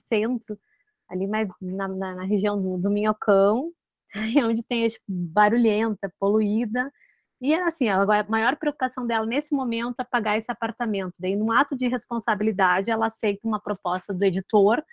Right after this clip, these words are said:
pra escrever uma história romântica que é completamente,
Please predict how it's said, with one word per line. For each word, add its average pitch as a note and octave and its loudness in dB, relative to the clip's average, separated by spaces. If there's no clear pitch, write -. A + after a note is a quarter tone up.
pra B3 4
escrever A#3 2
uma A#3 2
história A#3 4
romântica A3 0
que - -4
é G#3 0
completamente, A#3+ -2